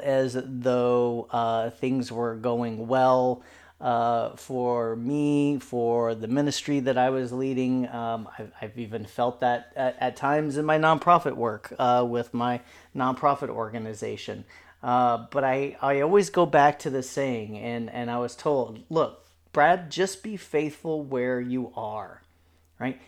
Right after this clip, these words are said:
God is responsible for how big your influence gets. Wow. Who needs to hear that today?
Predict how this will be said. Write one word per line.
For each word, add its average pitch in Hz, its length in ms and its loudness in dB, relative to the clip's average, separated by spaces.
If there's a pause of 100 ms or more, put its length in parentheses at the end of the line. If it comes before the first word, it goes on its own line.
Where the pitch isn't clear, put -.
(260)
God 170 380 6
is 180 180 -4
responsible 135 760 -6
for 113 220 -10
how 117 220 -4
big 117 400 -8
your 117 220 -6
influence 110 640 -10
gets. - 500 -20 (680)
Wow. 110 440 -2 (1080)
Who 190 160 0
needs 180 260 0
to 139 80 -4
hear 135 220 2
that 104 200 -4
today? - 320 -14